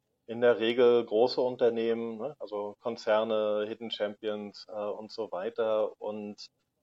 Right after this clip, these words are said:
der Grund, warum wir das machen, ist, dass... Ähm, wenn wir uns die heutige Wirtschaft oder die Unternehmen, äh, im Dachraum in Europa anschauen, dann, dann sehen wir,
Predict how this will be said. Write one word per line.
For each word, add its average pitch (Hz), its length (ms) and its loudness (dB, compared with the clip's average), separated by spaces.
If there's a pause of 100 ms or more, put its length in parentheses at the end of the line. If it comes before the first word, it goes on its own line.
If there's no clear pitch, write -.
(340)
der 110 160 0
Grund, 107 500 -4
warum 135 340 0
wir 131 120 2
das - 240 2
machen, 117 540 -6
ist, 113 520 -8
dass... - 520 -8 (140)
Ähm, 104 680 -8 (1400)
wenn 117 220 0
wir 120 80 2
uns - 380 -4 (600)
die 107 100 -10
heutige 120 380 2
Wirtschaft 113 520 2
oder 101 160 -2
die 104 100 -8
Unternehmen, 104 880 -6
äh, 104 320 -4
im 104 340 -12
Dachraum 104 540 0
in 104 40 -6
Europa 104 480 -4
anschauen, 107 560 -6
dann, 104 200 -6
dann 104 160 -8
sehen 104 240 -10
wir, 107 340 0